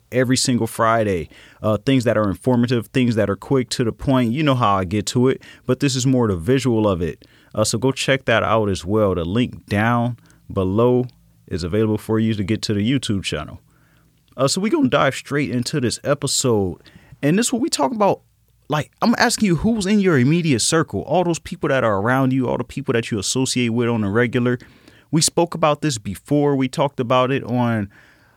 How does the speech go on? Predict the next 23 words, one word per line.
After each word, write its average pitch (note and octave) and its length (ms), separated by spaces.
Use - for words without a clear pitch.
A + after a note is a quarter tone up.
um, A#2 500
when C3+ 160
you C#3+ 160
writing D3+ 300
your B2+ 120
own D3 200
story. C#3+ 460
We C3 160
talked D#3 260
about, C3 200
about B2 320
it A#2 120
on G#2 220
that A#2 200
episode, C#3 540
which B2 240
I A#2 60
will A2+ 300
link A2+ 280
down A2+ 260
below A2+ 260
as F#2+ 120
well. C3 360